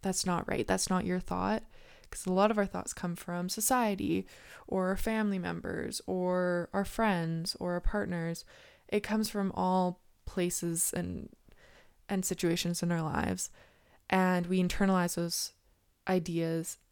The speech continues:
and kind of masquerade them or disguise them as our own thoughts. But you can tell if it's not your thought because there's a lot of tension, there's a lot of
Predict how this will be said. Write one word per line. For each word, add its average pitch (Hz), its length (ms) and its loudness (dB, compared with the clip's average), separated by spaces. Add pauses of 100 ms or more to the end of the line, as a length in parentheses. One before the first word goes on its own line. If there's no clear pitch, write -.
(120)
and 175 540 0 (540)
kind 175 200 -2
of 165 40 0
masquerade 165 560 -2
them 170 260 -4
or 160 200 -4
disguise 165 480 -4
them 175 160 -2
as 170 160 -4
our 165 100 -4
own 165 200 -4
thoughts. 180 520 -6 (100)
But 269 260 8
you 254 140 2
can 294 260 -2
tell 208 480 0
if 196 160 -4
it's - 180 -4
not 170 160 -2
your 170 140 -4
thought - 340 -4
because 180 360 -4
there's 180 160 -4
a 180 80 0
lot 165 160 -2
of 165 100 -6
tension, 170 520 -4
there's 170 200 -4
a 165 40 -4
lot 160 200 -4
of 165 260 -4